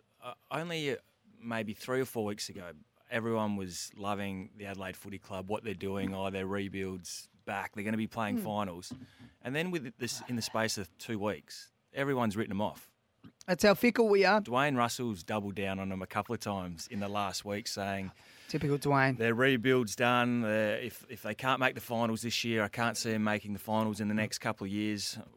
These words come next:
Speaker 1: Why,
Speaker 2: God.
Speaker 1: why do we go from building 'em up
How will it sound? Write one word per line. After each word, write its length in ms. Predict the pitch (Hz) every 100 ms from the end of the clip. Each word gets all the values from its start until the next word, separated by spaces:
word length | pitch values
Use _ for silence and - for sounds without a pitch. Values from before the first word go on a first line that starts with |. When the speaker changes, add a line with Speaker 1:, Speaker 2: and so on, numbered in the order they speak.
| - - - - 127
Speaker 1:
Why, 240 | 135 190
Speaker 2:
God. 200 | 196 131
Speaker 1:
why 240 | 127 165 185
do 80 |
we 140 | 185 165
go 240 | 139 135
from 560 | 120 127 113 110 101 - _ _
building 340 | 117 123 113
'em 140 | 107 107
up 180 | 107